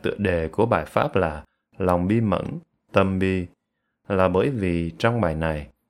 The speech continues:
Ngài chủ yếu dạy về Karuna là lòng bi mẫn hay tâm bi. Do bởi chất lượng thu âm của bài pháp không được tốt, tôi đã gặp rất nhiều khó khăn trong việc nghe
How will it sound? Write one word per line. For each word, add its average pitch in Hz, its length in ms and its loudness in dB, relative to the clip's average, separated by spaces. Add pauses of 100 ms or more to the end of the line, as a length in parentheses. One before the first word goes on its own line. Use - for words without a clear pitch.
(140)
Ngài 90 300 2
chủ 87 200 -2
yếu 113 380 2
dạy 92 320 -2
về 87 240 -4
Karuna 90 800 0 (240)
là 90 180 0
lòng 87 240 0
bi 120 140 2
mẫn 120 360 -2 (120)
hay 95 200 -4
tâm 95 300 0
bi. 92 220 0 (1000)
Do 90 200 2
bởi 87 200 2
chất 131 260 -2
lượng 98 200 -2
thu 98 140 2
âm 92 180 2
của 98 140 -4
bài 98 220 0
pháp 117 340 -2
không 127 320 0
được - 240 -6
tốt, 117 220 2 (240)
tôi 92 180 0
đã - 140 -2
gặp 107 300 -2
rất 151 200 -2
nhiều 82 200 -2
khó - 180 -2
khăn 92 340 -2
trong 87 180 -2
việc 85 200 -4
nghe 87 320 2